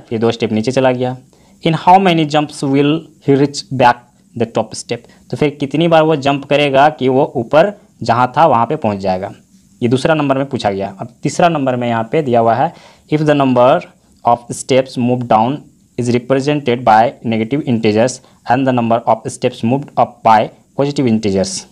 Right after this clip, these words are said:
यहाँ पे बतला रहा है कि जैसे ये नीचे की तरफ जाता है, डाउन स्टेयर में, डाउन स्टेप में जाता है, तो उसको माइनस से रिप्रेजेंट किया गया है, नेगेटिव इंटीजर से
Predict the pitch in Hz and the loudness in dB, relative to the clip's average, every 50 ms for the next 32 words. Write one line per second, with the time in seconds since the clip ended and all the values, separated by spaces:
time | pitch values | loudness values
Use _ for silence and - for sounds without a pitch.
0 | _ _ _ _ _ _ - - - - _ _ _ - 117 123 123 135 135 - | _ _ _ _ _ _ -20 -20 -20 -20 _ _ _ -2 -2 -2 0 -2 -4 0
1 | 135 131 123 123 120 120 120 120 - 156 143 127 117 110 - 135 131 127 120 113 | 2 4 4 6 4 4 2 0 -4 -6 -2 -2 -2 -2 0 0 0 2 2 0
2 | 110 110 - 98 139 127 120 113 113 110 107 - - 113 113 131 143 143 113 107 | 0 -2 -4 -4 -2 -2 0 0 2 0 0 0 -2 -2 -2 0 -2 0 0 0
3 | 104 107 117 123 131 120 - - 123 113 110 107 110 131 175 170 - - _ _ | 2 2 0 -2 -4 -6 -6 -4 -2 0 0 0 0 -2 -4 -4 -8 -14 _ _
4 | _ _ _ - 113 120 135 127 - - 123 107 117 113 110 107 - - 131 - | _ _ _ 0 0 0 0 0 -2 -4 -4 -4 -2 0 0 0 2 2 0 0
5 | - - - 123 - - 160 185 202 196 - - _ _ _ _ _ 113 110 110 | 0 -4 -12 -16 -4 0 0 0 0 -2 -8 -16 _ _ _ _ _ -2 0 2
6 | 123 139 180 175 - - 156 139 127 131 127 117 120 110 110 - 117 107 104 107 | 2 2 0 -4 -4 -2 -4 -4 -2 -2 -2 -2 -2 -4 -4 -2 -2 -2 0 0
7 | 110 110 135 151 143 113 110 107 117 113 113 - 180 185 160 143 - - 120 123 | -2 -2 -2 -2 0 0 0 0 -2 -4 -2 -2 -2 -2 -2 -6 -6 -4 -4 -2
8 | 113 123 113 113 110 - - | 0 0 0 0 -2 -2 -6